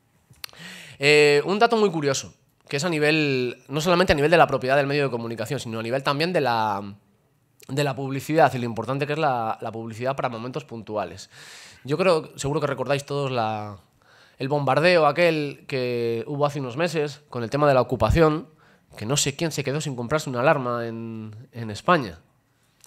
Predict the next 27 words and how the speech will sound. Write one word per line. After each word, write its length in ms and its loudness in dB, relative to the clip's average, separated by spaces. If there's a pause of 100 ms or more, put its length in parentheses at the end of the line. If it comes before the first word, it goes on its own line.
(1400)
Bueno, 240 8
pues 140 4
en 80 0
aquel, 880 4 (360)
en 160 -6
aquel 440 4
momento, 720 2 (480)
o 80 -10
casualidad, 720 2 (1120)
eh, 880 0
Securitas 580 2
Direct 460 2 (640)
era 200 6
la 100 8
segunda 420 6
marca 640 6
con 160 -2
más 220 2
presión 360 0
publicitaria 920 4 (240)
en 120 -4
las 140 -2
cadenas 340 0
de 60 0
A 60 2
tres 180 -8
Media. 340 -8